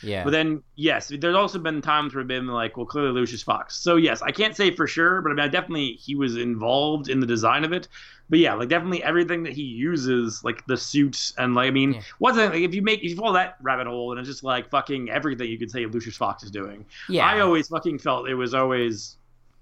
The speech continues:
Speaker 2: Bruce, different stuff he couldn't fabricate. But I
Speaker 1: Yeah.
Speaker 2: mean, like, other than that, I always felt it was mostly Bruce. That was
Speaker 1: And
Speaker 2: the implication.
Speaker 1: Yeah, he's the world's greatest detective. He uses all these gadgets over and over again. He has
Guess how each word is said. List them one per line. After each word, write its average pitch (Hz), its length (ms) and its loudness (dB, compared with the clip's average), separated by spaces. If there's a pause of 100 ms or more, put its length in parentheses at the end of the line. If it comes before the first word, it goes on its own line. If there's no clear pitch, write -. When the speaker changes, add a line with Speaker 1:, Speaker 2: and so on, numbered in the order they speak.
(160)
Speaker 2:
Bruce, 170 760 2 (480)
different 156 180 2
stuff 143 140 0
he 160 100 4
couldn't - 400 -2
fabricate. 110 640 -6 (220)
But 143 120 0
I 143 40 2
Speaker 1:
Yeah. 139 140 2
Speaker 2:
mean, 131 180 0
like, 120 440 0
other 143 220 0
than 127 120 -2
that, 131 260 0
I 113 100 -2
always 131 160 0
felt 131 180 2
it 127 40 -2
was 120 160 -4
mostly 123 640 0
Bruce. 123 320 2
That 117 180 4
was 117 100 2
Speaker 1:
And - 40 -4
Speaker 2:
the 107 40 0
implication. 107 640 -8
Speaker 1:
Yeah, 220 160 -2
he's 139 140 -2
the 143 80 -4
world's 139 320 0
greatest 135 400 -2
detective. 135 480 -6
He 127 60 -10
uses 127 360 -4
all 143 120 2
these 139 160 -2
gadgets 123 380 -2
over 117 200 -4
and 123 100 -6
over 110 140 -6
again. 104 220 -8 (260)
He 214 380 -4 (160)
has 175 340 0